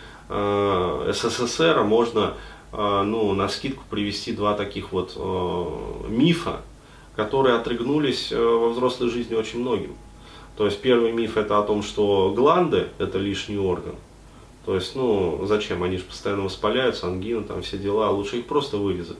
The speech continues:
Вырежешь гланды и не будет ангины, да, ну,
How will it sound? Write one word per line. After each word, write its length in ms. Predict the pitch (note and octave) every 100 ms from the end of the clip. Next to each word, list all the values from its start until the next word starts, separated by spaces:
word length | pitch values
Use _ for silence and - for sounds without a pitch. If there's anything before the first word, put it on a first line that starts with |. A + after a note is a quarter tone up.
| - - - - - - - - -
Вырежешь 560 | B2 C#3+ D3+ C#3 C3+ C3+
гланды 400 | D3+ D#3+ B2+ G#2
и 40 |
не 100 | G#2
будет 280 | A2 A#2+ G2
ангины, 420 | F#2 F2+ F#2 F2 - -
да, 260 | G2+ G2 F2+
ну, 440 | G2 F#2 - -